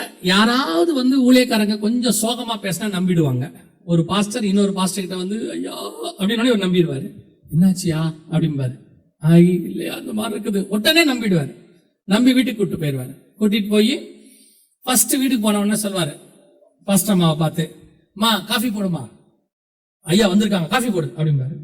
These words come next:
இந்த பாஸ்டர் அம்மா இருக்காங்கல்ல, நான் அதை தான் சொல்ல வரேன், இது விளையாட்டா சொல்றேன், ஆனா சீரியஸான விஷயம். பாஸ்டர் அம்மா இருக்காங்கல்ல, கிச்சன்ல இருந்து அப்படி எட்டி பார்ப்பாங்க, ஹால்ல பார்த்துட்டு, "எப்பா, கொஞ்சம் உள்ள வாங்க" அப்படின்னு சொன்னா வந்தவன் ஃபெயில்னு அர்த்தம்,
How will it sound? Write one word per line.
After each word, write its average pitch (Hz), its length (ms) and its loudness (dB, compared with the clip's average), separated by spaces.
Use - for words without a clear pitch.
இந்த 180 160 -2
பாஸ்டர் 226 360 -4
அம்மா 190 120 -2
இருக்காங்கல்ல, 143 420 0
நான் 165 120 -2
அதை 180 100 -2
தான் 185 180 2
சொல்ல 170 140 4
வரேன், 143 240 -2
இது 160 140 0
விளையாட்டா 220 320 0
சொல்றேன், 202 260 -2
ஆனா 175 140 -4
சீரியஸான 180 400 4
விஷயம். 143 320 -6
பாஸ்டர் 214 240 -2
அம்மா 190 140 -4
இருக்காங்கல்ல, 160 360 -6
கிச்சன்ல 254 380 0
இருந்து 220 160 0
அப்படி 180 140 4
எட்டி 208 220 -2
பார்ப்பாங்க, 160 360 -8
ஹால்ல 147 320 -4
பார்த்துட்டு, 208 560 -6
"எப்பா, 208 320 0
கொஞ்சம் 240 280 -4
உள்ள 262 160 -2
வாங்க" 262 260 -2
அப்படின்னு 214 360 -2
சொன்னா 170 240 -4
வந்தவன் 208 440 -4
ஃபெயில்னு 208 380 2
அர்த்தம், - 360 -8